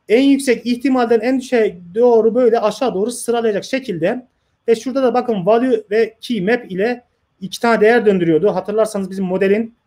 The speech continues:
onu da görelim. Şu modele geldiğimizde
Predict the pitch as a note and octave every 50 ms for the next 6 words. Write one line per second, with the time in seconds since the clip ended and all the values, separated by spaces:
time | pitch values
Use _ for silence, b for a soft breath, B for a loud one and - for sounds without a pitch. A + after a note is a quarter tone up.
0 | _ - F3+ G#3 G3 E3+ D#3 D3+ C#3 C#3 C#3+ F#3+ A#3+ B3 - _ _ _ _ _
1 | _ _ _ _ _ _ _ _ _ _ _ _ - D3 E3 E3+ F3 F3 E3 D#3+
2 | F3 F3 F3 F3+ F3 F3 D#3 F3 G#3+ B3